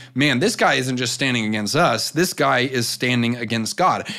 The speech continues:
And so one of the overarching themes that we're going to see play out here and that we're gonna highlight at the end is it's like David is already looking through a different lens. He's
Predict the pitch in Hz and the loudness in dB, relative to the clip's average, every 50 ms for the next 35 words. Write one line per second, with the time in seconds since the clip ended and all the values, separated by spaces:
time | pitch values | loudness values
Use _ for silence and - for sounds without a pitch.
0 | - - 151 151 147 - 165 151 156 151 156 139 165 196 233 226 208 175 180 180 | -8 -4 -2 -2 0 2 2 2 2 2 2 2 2 2 2 2 2 0 0 -2
1 | 170 170 - 190 175 180 202 208 208 180 202 196 180 165 170 170 170 - 165 151 | -2 -2 2 4 6 6 6 6 4 4 4 4 4 4 2 2 2 0 0 0
2 | 143 139 - 180 170 151 135 131 139 143 135 - 139 139 135 139 127 139 147 156 | 0 0 0 2 2 2 2 2 2 0 0 0 -2 0 2 0 2 2 2 2
3 | 151 143 139 131 - - - 190 185 175 170 - - 165 156 147 135 135 147 156 | 4 2 2 0 -2 -2 -2 -2 -2 -2 -4 -2 -2 0 2 2 2 2 2 0
4 | 147 - 127 123 123 127 135 131 143 135 131 127 120 - 160 165 170 165 156 143 | 0 0 -2 0 0 0 -2 -4 -2 -2 -2 -2 0 0 0 2 2 2 2 2
5 | 139 135 - 123 123 139 147 139 127 117 117 120 123 131 131 127 - 135 120 123 | 0 -2 -2 -2 0 2 2 2 0 0 0 -2 -2 -2 -4 -2 -2 -2 -2 -4
6 | - - - - - 135 131 165 190 247 320 285 269 233 196 156 135 165 - - | -8 -14 -16 -14 -8 0 2 4 4 6 6 4 4 4 2 2 0 -2 0 2
7 | 185 208 226 196 151 170 185 196 196 175 151 135 156 165 170 185 170 160 147 156 | 4 4 6 6 4 4 4 4 4 2 2 2 0 0 0 0 -2 0 0 2
8 | 151 147 147 143 131 143 139 - 147 127 117 113 117 131 135 123 104 101 95 95 | 2 4 4 4 2 0 0 0 -2 -2 0 0 0 2 2 0 -2 -4 -4 -6
9 | - - - 143 139 127 | -6 -2 2 2 2 0